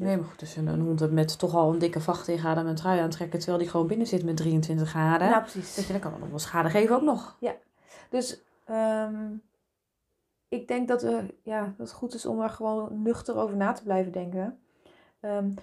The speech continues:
Speaker 2: de andere kant op kan trouwens ook, hè, als je een hond te veel hond wil laten zijn,
Speaker 1: Mhm.
Speaker 2: dan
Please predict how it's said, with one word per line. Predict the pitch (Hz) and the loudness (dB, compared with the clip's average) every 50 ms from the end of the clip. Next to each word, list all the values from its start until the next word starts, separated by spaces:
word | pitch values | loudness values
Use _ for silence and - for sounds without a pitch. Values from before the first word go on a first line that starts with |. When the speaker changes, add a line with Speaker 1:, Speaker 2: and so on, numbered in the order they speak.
| - - | -14 -10
Speaker 2:
de | - - | -4 4
andere | - 302 330 339 349 339 | 6 6 8 8 6 4
kant | 339 302 311 320 311 | 4 0 -4 -4 -4
op | 302 - | -6 -6
kan | - 277 269 | -6 -6 -6
trouwens | 254 - 262 247 247 247 254 | -6 -6 -8 -6 -6 -4 0
ook, | - 294 285 285 | 0 0 0 0
hè, | - 220 240 240 | -2 -2 -2 -2
als | 240 233 | -4 -6
je | - 226 | -8 -6
een | 226 | -4
hond | 240 240 233 - - | -2 -2 -4 -4 -10
te | - 226 | -18 -10
veel | 190 - 240 254 240 220 | -2 0 2 2 2 2
hond | 226 269 302 294 | 2 2 0 0
wil | - 196 190 | -2 -4 -4
laten | 180 180 180 185 - - | -2 -2 -4 -4 -8 -10
zijn, | - 180 175 190 226 302 339 - _ | -8 -8 -6 -6 -6 -6 -8 -10 _
Speaker 1:
Mhm. | - 175 165 156 160 156 196 202 - - _ _ | -10 -8 -4 -2 -2 -2 -2 -4 -8 -16 _ _
Speaker 2:
dan | - 220 214 214 214 220 214 - | 0 2 2 2 2 -2 -6 -14